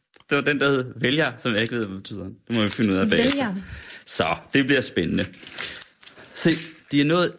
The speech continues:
Speaker 1: Hov, otte, ni, tre hundrede femoghalvfems er de nu nået til på, øh, på auktionen her, kan jeg se på computeren. Og det er altså... Øh, det var fire hundrede tolv, jeg skal byde på.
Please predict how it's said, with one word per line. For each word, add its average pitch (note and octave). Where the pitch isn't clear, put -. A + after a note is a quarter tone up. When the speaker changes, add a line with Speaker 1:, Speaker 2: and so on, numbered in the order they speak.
Speaker 1:
Hov, C3
otte, E3
ni, F3+
tre G#3+
hundrede G3+
femoghalvfems D3+
er A#2+
de A2+
nu B2
nået A#2+
til A#2
på, G#2+
øh, F2+
på A2+
auktionen G2
her, G2
kan G#2
jeg G2+
se A2
på G#2
computeren. G#2+
Og F2+
det G2+
er F#2
altså... F#2
Øh, F#2+
det G#2+
var F#2+
fire C3+
hundrede B2
tolv, A2+
jeg F#2+
skal -
byde A2
på. G#2+